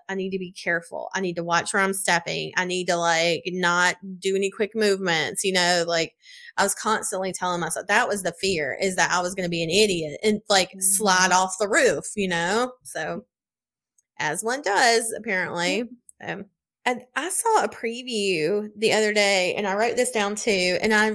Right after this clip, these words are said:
Speaker 1: remembered, um, the, the Hunger Games. It's coming out, the new one's coming out in November. I think
Speaker 2: Oh,
Speaker 1: it's, like,
Speaker 2: there's more?
Speaker 1: Thanksgiving when, Thanksgiving weekend. So there, you know, there's a trilogy that they made into four movies.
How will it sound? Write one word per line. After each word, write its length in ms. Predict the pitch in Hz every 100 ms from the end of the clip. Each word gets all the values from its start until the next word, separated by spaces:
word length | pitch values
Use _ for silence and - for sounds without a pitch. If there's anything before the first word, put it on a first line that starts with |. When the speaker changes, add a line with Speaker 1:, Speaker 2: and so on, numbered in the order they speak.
| 214
Speaker 1:
remembered, 520 | 240 226 269 294 233 -
um, 480 | 202 185 180 180 190 - - - -
the, 640 | 202 214 208 208 196 190 - -
the 100 | 208
Hunger 360 | - 254 220
Games. 400 | 202 120 110 196 -
It's 160 | 190
coming 320 | - 233 226
out, 240 | 208 190 208
the 80 | 202
new 240 | 214 233
one's 200 | 208 196
coming 220 | - 190
out 220 | 185 175
in 80 | 190
November. 640 | 180 180 185 175 160 151 - - -
I 40 | 208
think 100 | 220
Speaker 2:
Oh, 20 |
Speaker 1:
it's, 100 | -
like, 100 | 226
Speaker 2:
there's 80 | 214
more? 320 | 208 247 339
Speaker 1:
Thanksgiving 240 | 415 196 190
when, 240 | 185 185 - _ _
Thanksgiving 540 | 226 214 - 208 185 185
weekend. 340 | 175 151 147 - - -
So 600 | - - 247 233 233 233 220 -
there, 440 | 220 214 208 208
you 120 | 226 226
know, 100 | 214
there's 240 | 220 220
a 80 | 214
trilogy 720 | - 247 240 240 208 202 190
that 140 | 190 190
they 140 | 196
made 240 | 196 196 202
into 160 | 190
four 300 | 185 202 185
movies. 600 | 180 170 170 - 185 -